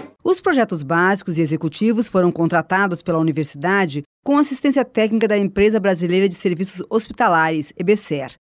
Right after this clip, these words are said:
órgão vinculado ao Ministério da Educação por meio da Organização das Nações Unidas de Serviços para Projetos.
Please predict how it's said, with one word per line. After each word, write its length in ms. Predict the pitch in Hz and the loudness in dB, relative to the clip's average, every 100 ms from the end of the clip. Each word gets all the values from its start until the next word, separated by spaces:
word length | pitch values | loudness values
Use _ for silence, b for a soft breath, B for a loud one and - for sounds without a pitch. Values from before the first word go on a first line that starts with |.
| _ | _
órgão 400 | - 175 175 208 | -2 0 2 0
vinculado 580 | 175 160 240 175 170 180 | 0 2 2 4 2 4
ao 60 | 208 | 4
Ministério 420 | 226 208 - 180 | 4 2 0 0
da 60 | |
Educação 640 | 190 196 226 220 - 196 254 - _ | -2 -2 -2 -2 0 0 0 -4 _
por 120 | 339 | 4
meio 280 | 311 220 233 | 6 6 4
da 80 | 233 | 4
Organização 440 | 226 226 220 208 | 4 4 4 2
das 140 | 220 208 | 0 2
Nações 300 | 208 220 208 | 2 2 2
Unidas 540 | 233 208 233 180 165 - _ | 2 2 2 0 -2 -6 _
de 80 | - | -4
Serviços 480 | 190 214 170 214 214 | 2 2 4 0 0
para 220 | - 208 | 2 2
Projetos. 880 | 208 262 170 170 165 - 123 - - | 4 2 2 0 0 -4 -16 -16 -18